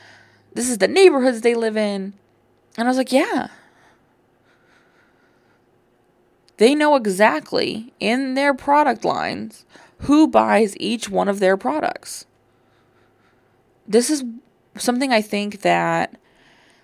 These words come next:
gets lost on us in the, you know, the quote unquote online business space. Too many times we're taught, "Oh, just, just build your ideal client."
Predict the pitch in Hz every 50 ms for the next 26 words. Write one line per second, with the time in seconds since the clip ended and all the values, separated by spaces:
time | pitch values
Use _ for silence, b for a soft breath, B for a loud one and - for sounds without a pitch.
0 | b b b _ _ _ _ _ _ _ _ _ - - 214 208 208 196 175 175
1 | 160 175 185 196 - 180 - - - - - - _ _ _ _ _ _ _ _
2 | _ _ - 175 180 175 170 143 - - 175 - - - - - _ _ _ _
3 | _ - 180 170 170 165 170 170 165 165 160 160 147 - - 160 156 143 - -
4 | - 170 170 - - 185 180 180 185 175 - - 165 165 165 170 170 165 160 156
5 | 151 147 147 147 156 165 151 - 156 - - - - - - - - - - -
6 | _ _ _ b b b b b b b b b b b b b b b b b
7 | b b b b _ _ _ _ - - - 254 262 277 285 269 254 - 190 196
8 | 214 208 214 214 202 185 175 180 175 170 175 - - 180 170 170 165 165 165 -
9 | - - 202 247 254 262 247 - _ - - 185 185 180 - - 220 240 269 254
10 | 302 269 262 262 254 247 247 - 185 147 135 - - -